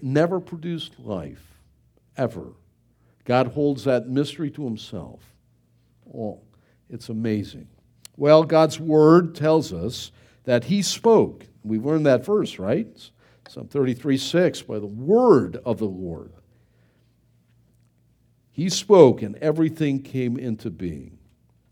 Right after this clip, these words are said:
Now, just, I had you turn to Genesis one, but let's, let's begin. Uh, Hebrews, did we get Hebrews, Jen, down, uh, Hebrews eleven three? Oh, good.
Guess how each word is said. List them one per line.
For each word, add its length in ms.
Now, 100
just, 480
I 140
had 360
you 60
turn 220
to 60
Genesis 380
one, 200
but 200
let's, 360
let's 160
begin. 380
Uh, 280
Hebrews, 640
did 220
we 140
get 300
Hebrews, 440
Jen, 220
down, 300
uh, 40
Hebrews 340
eleven 260
three? 340
Oh, 160
good. 320